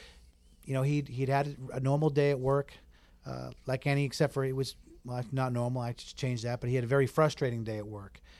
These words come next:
And, uh, he was aggravated. It had been a long day. A lot of things had happened at the office that had had him teetering on the edge. Uh, he comes home.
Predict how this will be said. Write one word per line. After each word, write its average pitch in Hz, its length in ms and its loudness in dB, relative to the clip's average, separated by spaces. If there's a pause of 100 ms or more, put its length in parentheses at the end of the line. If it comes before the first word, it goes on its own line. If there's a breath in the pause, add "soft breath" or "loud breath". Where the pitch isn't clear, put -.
(260 loud breath)
And, 120 260 0
uh, 113 160 2
he 110 160 -2
was 120 160 0
aggravated. 127 640 2
It 120 40 -4
had 117 60 -2
been 113 140 -2
a 113 60 -4
long 127 300 0
day. 123 260 2
A 120 40 -2
lot 117 220 -2
of 123 80 -6
things 127 200 -4
had 117 100 -2
happened 123 400 2
at 117 80 -4
the 120 140 0
office 123 400 0
that 117 200 -8
had 113 180 -8
had 113 280 -6
him 120 180 -6 (720 loud breath)
teetering 156 420 2
on 139 160 0
the 127 180 -2
edge. 117 340 -6 (420 loud breath)
Uh, - 160 -16
he 120 160 -4
comes 151 380 4
home. 143 460 4